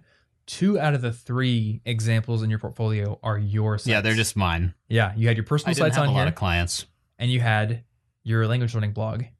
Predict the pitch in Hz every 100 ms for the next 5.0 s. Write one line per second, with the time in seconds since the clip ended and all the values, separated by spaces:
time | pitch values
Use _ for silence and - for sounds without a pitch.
0 | _ 120 104 104 101 104 - - - -
1 | _ _ _ _ _ - 127 117 110 -
2 | 196 269 180 120 196 214 131 127 127 -
3 | _ 127 120 139 143 135 139 135 123 143
4 | 127 139 135 120 113 117 120 139 95 -